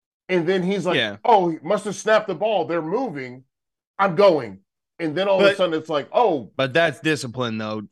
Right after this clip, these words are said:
Speaker 3: That's
Speaker 2: Felder, 'cause at
Speaker 3: discipline.
Speaker 2: the end of the
Speaker 1: It is.
Speaker 2: day, their
Speaker 1: It
Speaker 2: eyes,
Speaker 1: is.
Speaker 2: their eyes, if you're, if you're a receiver, your eyes gotta be on the fo-, on the football, period.
Speaker 1: And,
Speaker 2: There's
Speaker 1: but
Speaker 2: no, there's
Speaker 1: it's
Speaker 2: no
Speaker 1: very clear that they were
Speaker 2: no.
Speaker 1: not looking at the football. They were looking
Speaker 2: Right.
Speaker 1: at that <laughs> defensive line.
Speaker 3: And
Speaker 2: Right.
Speaker 3: Felder,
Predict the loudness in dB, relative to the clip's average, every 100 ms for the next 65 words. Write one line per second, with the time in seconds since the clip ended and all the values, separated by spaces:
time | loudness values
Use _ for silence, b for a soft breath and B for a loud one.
0 | 0 2 2 2 2 2 2 4 4 2
1 | 2 2 2 2 2 2 4 4 2 0
2 | -4 -2 2 2 0 -6 -14 -20 -20 -8
3 | -6 -2 2 4 4 2 0 0 0 -2
4 | -4 -2 -2 -2 -2 0 -2 -4 -6 -8
5 | -8 -8 -8 -12 -14 -8 -8 -8 -10 -12
6 | -14 -20 _ _ -2 0 0 -4 -10 -12
7 | -6 -2 2 2 2 -2 -6 -6 -4 0
8 | 0 0 -2 -4 0 2 2 2 4 4
9 | 4 2 2 2 0 2 2 4 0 -2
10 | -4 -4 -6 -6 -6 -2 -2 0 -2 -4
11 | -8 -4 -2 0 -2 -4 -8 _ _ _
12 | _ -2 -2 -2 -4 0 -2 -2 -6 -6
13 | -8 -12 -2 2 2 4 4 4 2 0